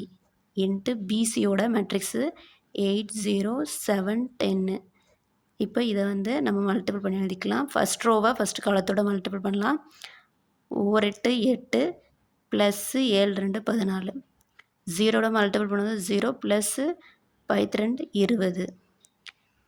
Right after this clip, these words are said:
ஒரு எட்டு எட்டு பிளஸ் ஏழு மூணு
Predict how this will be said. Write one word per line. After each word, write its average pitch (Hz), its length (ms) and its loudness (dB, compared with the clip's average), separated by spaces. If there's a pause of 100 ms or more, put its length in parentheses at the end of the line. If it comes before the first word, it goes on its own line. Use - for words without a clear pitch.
(140)
ஒரு 202 180 4
எட்டு 240 200 -2 (480)
எட்டு 185 280 -4 (180)
பிளஸ் 208 260 2 (140)
ஏழு 202 200 0
மூணு 262 160 2